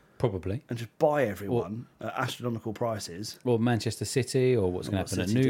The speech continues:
Speaker 1: Newcastle,
Speaker 2: yeah.
Speaker 1: what happened at P S G.
Speaker 2: Newcastle have kinda gone about it properly so far. So you can't slag 'em off yet.
Speaker 1: It, it won't. It, that, that will happen.
Speaker 2: It probably will, yes.
Speaker 1: Definitely.
Speaker 2: But we can't slag 'em off until it does.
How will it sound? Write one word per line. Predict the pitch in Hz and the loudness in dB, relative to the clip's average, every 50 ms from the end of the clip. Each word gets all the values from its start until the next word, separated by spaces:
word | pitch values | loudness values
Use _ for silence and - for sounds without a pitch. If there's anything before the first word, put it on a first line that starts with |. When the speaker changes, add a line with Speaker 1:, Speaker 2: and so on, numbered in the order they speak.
| - 113 | 4 4
Speaker 1:
Newcastle, | 131 135 135 131 127 123 127 | 4 6 6 6 4 4 4
Speaker 2:
yeah. | 117 | 4
Speaker 1:
what | 101 | 4
happened | 92 90 - 95 | 2 0 -2 -4
at | 92 - | -6 -4
P | - 104 | -4 -4
S | 95 90 - | -4 -4 -4
G. | - - 135 135 139 135 135 135 127 123 - - - - - _ - | -2 0 2 4 4 4 4 2 0 -4 -8 -16 -20 -20 -10 _ 2
Speaker 2:
Newcastle | 165 196 180 - 190 180 170 165 - 160 151 | 4 4 4 4 4 4 4 4 4 4 4
have | 147 143 - | 4 4 2
kinda | 156 147 139 | 2 2 2
gone | 123 143 143 | 4 2 2
about | 139 131 135 135 127 123 | 4 4 4 4 4 4
it | 120 123 120 - - _ _ _ _ _ _ _ _ _ _ _ _ _ _ _ _ _ _ _ | 4 2 0 -2 -8 _ _ _ _ _ _ _ _ _ _ _ _ _ _ _ _ _ _ _
properly | - - - 143 - - - 110 87 87 87 85 | -2 2 2 2 2 0 -2 -6 -6 -6 -8 -10
so | - - 104 90 87 85 | -8 -6 -6 -6 -6 -8
far. | - - 76 78 85 107 - - _ _ _ _ - | -10 -12 -10 -10 -10 -12 -14 -16 _ _ _ _ -20
So | - | -18
you | - | -6
can't | - - 143 - - | -2 -2 -2 -2 -2
slag | - 143 131 113 | -4 -4 -4 -2
'em | 110 104 | -2 -2
off | 104 104 104 - | -4 -4 -6 -8
yet. | - 80 78 - - - | -12 -14 -14 -14 -10 -6
Speaker 1:
It, | - 131 - - - _ | -4 -4 -4 -6 -8 _
it | - 127 127 - | -4 -2 -2 0
won't. | 120 110 98 95 87 - - - | 0 -2 -2 -2 -4 -6 -8 -8
It, | 123 123 - - 131 | -8 -8 -6 -2 0
that, | 127 131 - 135 127 | 0 0 0 2 2
that | 135 139 123 | 2 2 2
will | 123 113 | 2 2
happen. | 104 101 92 - - 78 76 - _ _ _ _ _ _ _ - - - - - - | 2 2 0 -2 -6 -10 -10 -14 _ _ _ _ _ _ _ -20 -20 -20 -14 -6 -2
Speaker 2:
It | 127 - - - | -2 -2 -2 2
probably | - 147 127 107 131 120 - 135 | 2 2 4 4 2 -2 0 0
will, | 143 147 180 180 110 82 95 | 0 2 2 2 2 2 0
yes. | 123 117 107 120 104 | -2 -2 -2 0 0
Speaker 1:
Definitely. | 120 113 - - 98 90 - - - 85 85 - | 0 0 0 0 -2 -4 -4 -4 -6 -8 -6 0
Speaker 2:
But | - 143 117 - | 4 4 4 4
we | 120 123 | 2 0
can't | - 139 139 - | 0 0 -2 -2
slag | - 143 127 117 | -2 -2 -2 0
'em | 120 120 | 0 0
off | 120 110 - | 0 0 -2
until | 107 98 - 113 104 | -4 -8 -6 -6 -6
it | 101 | -6
does. | - 107 87 78 78 - | -6 -6 -8 -8 -8 -12